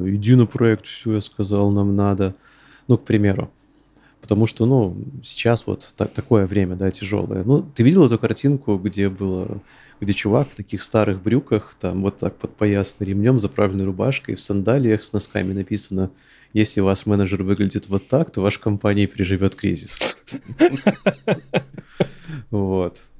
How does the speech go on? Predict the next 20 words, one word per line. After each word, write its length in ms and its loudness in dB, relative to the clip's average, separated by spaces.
То 60 2
есть 160 -2
я 180 6
все-таки, 460 -4
наверное, 640 0
я 160 0
понимаю, 440 0
что 200 -12
вот 180 -12
я 120 0
как 160 -12
менеджер 380 2
для 140 0
кризиса 420 2
не 100 4
очень 280 -2
подхожу, 400 -6
для 120 -8
кризисных 520 -4
времен. 360 -4